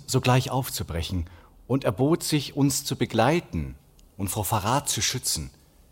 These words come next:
Diese freundliche Geste eines verschlagenen alten Barbaren gegenüber zwei völlig hilflosen Fremden rührte mich zutiefst. Rider Haggard.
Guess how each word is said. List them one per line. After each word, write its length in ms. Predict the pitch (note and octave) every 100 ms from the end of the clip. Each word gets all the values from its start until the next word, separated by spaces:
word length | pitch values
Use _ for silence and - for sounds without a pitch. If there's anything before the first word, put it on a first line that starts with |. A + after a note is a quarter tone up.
| - - _ _ _ _ -
Diese 220 | A2 A#2
freundliche 720 | - A#2+ F3+ G3+ G3 F3+ E3
Geste 600 | - A#2+ D#3 - - -
eines 340 | A#2 A2+ G2+
verschlagenen 1080 | - G#2 - A2 G#2 C3 E3 F3+ E3+ E3+ E3 - -
alten 560 | G#2+ A#2+ - - C#3 C3
Barbaren 840 | G2+ F2 G2 G#2 C3 G2 G2 A2+ - - -
gegenüber 480 | - G#2+ A#2+ A#2+ A#2
zwei 260 | - A2+ A2
völlig 460 | - D#3+ D#3 A2
hilflosen 680 | - C#3+ D3 A2 G#2+ G#2 G2
Fremden 680 | - - A2 B2 - A#2+ A2+ - - - - - -
rührte 360 | A#2+ C3+ C3
mich 240 | B2 A#2+ -
zutiefst. 720 | C3+ - G2+ D2+ - - - - - - - - - - - - - G#2
Rider 360 | G2+ G2+ G2+
Haggard. 480 | G2 A#2+ D#2 -